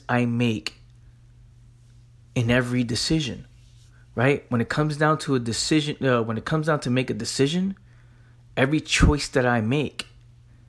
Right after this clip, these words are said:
I feel like it is adding to who I am, to my growth, to the person that I wanna become,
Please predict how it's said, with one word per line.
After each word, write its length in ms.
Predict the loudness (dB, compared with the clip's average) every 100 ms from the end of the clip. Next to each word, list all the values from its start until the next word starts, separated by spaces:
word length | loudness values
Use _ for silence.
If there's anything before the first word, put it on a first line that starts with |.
| -20 -20 -20 -20 -20 -20 -20 -20 -20 -20 -20 -12 -6
I 100 | -6
feel 440 | -6 -2 2 2
like 340 | 2 2 0 -6 -18 -20 -20 -20 -20 -20 -20 -20 -20 -20 -20 -20 -20 -20 -20 -20
it 220 | -2 0 2
is 360 | 0 -2 -8 -12 -20 -4 2
adding 520 | 4 4 2 -2 -2
to 220 | 0 2
who 200 | 2 4
I 140 | 4
am, 440 | 2 0 -2 -2 -6 -12 -20 -20 -20 -20 -20 -20 -20 -14 -2
to 120 | 0
my 160 | 0
growth, 680 | -2 -4 2 2 2 -4 -18 -20 -20 -20 -20 -20 -20 -20 -12
to 100 | -4
the 80 | -4
person 500 | -2 2 2 2 0
that 120 | 0
I 60 | 0
wanna 320 | 0 0 0
become, 600 | -2 -6 -2 -2 -2 -4